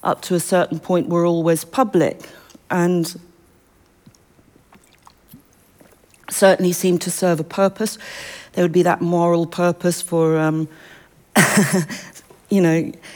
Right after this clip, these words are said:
prevention, stop people from doing, although we know that never, has never prevented people from committing crime. Um, but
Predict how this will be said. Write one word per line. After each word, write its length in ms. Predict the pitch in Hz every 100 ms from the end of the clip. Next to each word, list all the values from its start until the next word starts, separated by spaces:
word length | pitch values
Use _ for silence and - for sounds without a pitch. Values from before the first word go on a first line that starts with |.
| - -
prevention, 680 | - 170 185 175 - 185 202 -
stop 300 | - - -
people 300 | - 180 180
from 220 | 160 175
doing, 280 | 160 175 170
although 220 | - 190
we 120 | 180 180
know 140 | 175
that 200 | 165 -
never, 340 | 175 175 143 143
has 160 | - 151
never 260 | 185 175 160
prevented 600 | - 165 175 156 - -
people 240 | 165 156
from 180 | 151 160
committing 480 | 147 160 151 147 143
crime. 480 | - 180 165 147 147 - - - - -
Um, 380 | 190 190 190 185 - - - _ _ _ _
but 340 | - 220 -